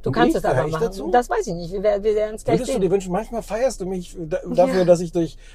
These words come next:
Speaker 2: bei, bei Gelb durch Ampeln
Speaker 1: <laughs>
Speaker 2: fahre.
Speaker 1: Ja, aber nur, weil du so ein su-, du bist vor allem so ein super zögerlicher Ein-, wie heißt denn das? Einsortierer, wenn man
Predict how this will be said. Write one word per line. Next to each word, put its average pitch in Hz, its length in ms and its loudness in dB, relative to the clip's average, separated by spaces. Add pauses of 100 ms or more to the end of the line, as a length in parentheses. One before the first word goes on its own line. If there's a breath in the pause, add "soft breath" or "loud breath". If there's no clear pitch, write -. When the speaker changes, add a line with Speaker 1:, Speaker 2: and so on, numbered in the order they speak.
(100)
Speaker 2:
bei, 160 300 4
bei 156 200 4
Gelb 180 280 2
durch 180 220 0
Ampeln 160 520 0
Speaker 1:
<laughs> - 40 -16
Speaker 2:
fahre. 117 460 0 (340 loud breath)
Speaker 1:
Ja, 262 180 8
aber 285 160 6
nur, 285 220 6
weil 262 160 6
du 269 100 -2
so 254 120 -4
ein 254 100 -2
su-, 285 160 -4
du 262 100 -4
bist 285 220 -2
vor - 160 -2
allem 294 160 -4
so 254 100 0
ein 247 100 2
super 285 300 2
zögerlicher 269 840 0 (100)
Ein-, 247 340 -2
wie 220 140 -6
heißt 269 120 -8
denn 196 60 -10
das? 160 120 -8
Einsortierer, 180 840 -4
wenn 185 140 4
man 185 300 -4